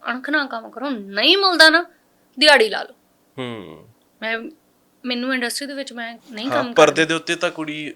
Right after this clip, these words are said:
Speaker 2: ਅਹ, ਸਮਾਜ ਦੇ ਵਿੱਚ ਇਹ ਸੇਧ ਦੇ ਰਹੀ ਹੁੰਦੀ ਹੈ ਕਿ ਕਿਤੇ ਵੀ ਇਨਜਸਟਿਸ ਨਹੀਂ ਹੋਣਾ ਚਾਹੀਦਾ, ਕੁੜੀਆਂ ਤੇ ਧੱਕਾ ਨਹੀਂ ਹੋਣਾ ਚਾਹੀਦਾ।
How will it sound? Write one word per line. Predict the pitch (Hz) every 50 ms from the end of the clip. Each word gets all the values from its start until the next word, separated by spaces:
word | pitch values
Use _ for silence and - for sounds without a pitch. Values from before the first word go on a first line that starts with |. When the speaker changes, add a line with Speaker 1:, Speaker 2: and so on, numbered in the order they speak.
| _ - -
Speaker 2:
ਅਹ, | - 131 139 139 135 131 127 123
ਸਮਾਜ | 120 - 139 135 135 131 127 123
ਦੇ | 123 123 131 131
ਵਿੱਚ | 127 131 123 - - 139 110 - - _ _ - - - - -
ਇਹ | - 139 156 160
ਸੇਧ | 147 - 143 147 143
ਦੇ | 143 139 135 131
ਰਹੀ | 131 135 131
ਹੁੰਦੀ | 131 131 127 127 127 131
ਹੈ | 131 131
ਕਿ | 131 143 143 139 135 - _ _ _ _ _ _ _ _ _ _ -
ਕਿਤੇ | 143 131 147 156 160
ਵੀ | 147 151
ਇਨਜਸਟਿਸ | 147 147 143 143 139 - - 143 131 - -
ਨਹੀਂ | 143 139
ਹੋਣਾ | 135 131 127 127
ਚਾਹੀਦਾ, | 123 131 131 143 147
ਕੁੜੀਆਂ | 147 - 143 135 135 135
ਤੇ | 131 127 131 127
ਧੱਕਾ | - 160 156 - 139 131
ਨਹੀਂ | 131 131
ਹੋਣਾ | 127 131 127 123
ਚਾਹੀਦਾ। | 123 123 123 117 127 123 123 117 113